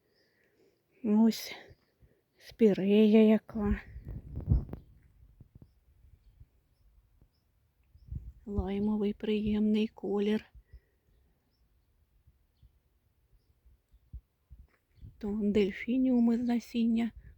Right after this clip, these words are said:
понасівалися. Щас покажу іншу, це спірейки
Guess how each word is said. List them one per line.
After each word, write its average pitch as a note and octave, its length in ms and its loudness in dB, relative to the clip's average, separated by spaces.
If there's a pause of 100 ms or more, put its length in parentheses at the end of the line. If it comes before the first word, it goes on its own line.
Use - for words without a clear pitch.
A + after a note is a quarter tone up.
понасівалися. A3 1120 -2 (2250)
Щас - 280 -14
покажу G#3+ 500 -4
іншу, G3 400 0
це - 160 -12
спірейки A3 720 -4